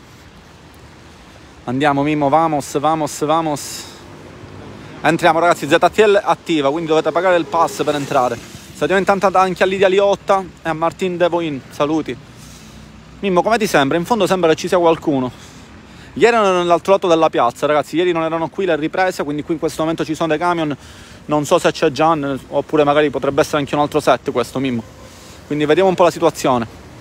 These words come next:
Ci avviciniamo. Salutiamo anche Roberto Ganush e Olga, saluti.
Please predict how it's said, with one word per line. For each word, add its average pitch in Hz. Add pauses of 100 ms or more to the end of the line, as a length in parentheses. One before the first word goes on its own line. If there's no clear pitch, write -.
(300)
Ci -
avviciniamo. 151 (840)
Salutiamo 170
anche 190
Roberto 196
Ganush 196
e 170
Olga, 147
saluti. 156